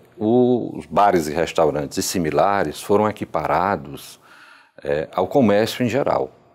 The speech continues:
E o, a, a escala do comércio em geral é diferenciada. É, a escala do comércio, de um modo geral,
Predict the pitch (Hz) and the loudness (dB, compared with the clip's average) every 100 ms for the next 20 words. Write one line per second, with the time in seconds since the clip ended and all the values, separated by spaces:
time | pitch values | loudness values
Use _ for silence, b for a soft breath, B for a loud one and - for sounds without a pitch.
0 | _ b b b - 107 135 - - 104 | _ b b b -4 -2 -2 -2 -2 0
1 | 110 - 180 170 107 90 82 80 76 - | -2 0 0 2 0 -2 0 2 2 0
2 | 76 69 69 82 92 78 - 87 - 101 | -8 -6 0 2 4 0 -2 -4 -2 0
3 | 104 - - 110 - - - B B B | 0 -2 -2 -2 -2 -10 -16 B B B
4 | B - 71 71 76 - - 78 69 - | B -6 -4 -4 -6 -4 0 0 -2 -4
5 | 76 69 64 - 87 98 71 69 76 76 | -4 -4 -6 -2 0 0 -2 -2 0 4
6 | 98 123 85 | 4 2 0